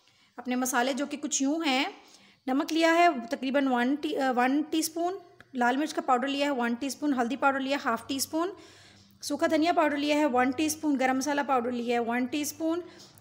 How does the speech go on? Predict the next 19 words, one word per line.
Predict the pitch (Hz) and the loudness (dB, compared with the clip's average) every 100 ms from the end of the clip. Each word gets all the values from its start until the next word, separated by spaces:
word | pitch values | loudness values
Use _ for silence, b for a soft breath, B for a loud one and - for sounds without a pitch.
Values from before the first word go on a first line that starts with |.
| - | -12
चाट | - 294 311 | 0 2 2
मसाला | 359 359 311 294 | -2 0 2 2
लिया | 277 277 | 0 0
है | 294 | 0
one | 269 233 247 | 0 0 0
teaspoon, | 285 285 - 294 285 | -4 -6 -4 -2 -2
ज़ीरा | 208 254 262 | -2 0 0
लिया | 254 262 | 0 0
है | 277 302 262 - | 0 -2 -4 -12
वन | 220 233 | -2 0
teaspoon। | 214 214 180 - 180 180 - - b b b b b b b - - | 0 -6 -10 -12 -16 -16 -20 -20 b b b b b b b -20 -20
तो | 226 | -14
ये | |
हम | 220 226 | -10 -10
इसके | 214 240 | -10 -10
अंदर | 220 | -6
ऐड | 220 214 233 | -6 -6 -4
कर | 240 | -4
देंगे | 269 277 339 | -2 -2 -2